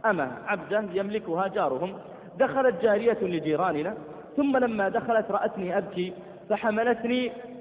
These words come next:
وقد كانت والدا، يعني كانت مرضعا، ثم قربتني إلى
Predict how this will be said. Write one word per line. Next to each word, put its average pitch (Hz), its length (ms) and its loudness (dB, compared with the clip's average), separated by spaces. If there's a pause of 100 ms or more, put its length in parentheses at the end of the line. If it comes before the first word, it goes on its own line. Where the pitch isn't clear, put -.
(100)
وقد 226 340 2
كانت 240 320 2
والدا، 160 500 2 (220)
يعني 180 200 -2
كانت 233 320 2
مرضعا، 147 480 2 (440)
ثم 269 220 2
قربتني 240 800 0
إلى 196 120 2